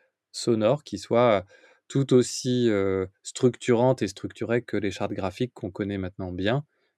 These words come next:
et qui vont définir de manière en général très, très précise les usages qu'on peut faire d'un logo graphique qui peut être, euh, apposé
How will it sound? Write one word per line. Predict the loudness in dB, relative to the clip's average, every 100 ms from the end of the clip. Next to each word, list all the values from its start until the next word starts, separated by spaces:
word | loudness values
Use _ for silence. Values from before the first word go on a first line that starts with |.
| -6
et | -4
qui | -2
vont | 0 0
définir | 0 -2 -2 0 0 0
de |
manière | -2 -4 -4 -4 -4
en |
général | -8 -4 -2 -2 -4 _ _ _ _
très, | 2 2
très | 4 -2
précise | 0 -2 -2 -4 0
les | 0 2
usages | 0 0
qu'on | -6
peut | -8 -8
faire | -2 0 0 -4 _ _ _ _
d'un | -4 2
logo | 2 4 4 2
graphique | 0 -4 -4 -6 -6
qui | -8 -10
peut | -4
être, | -6 -6 -10
euh, | -12 -12 _ _
apposé | -10 -6 -4 -4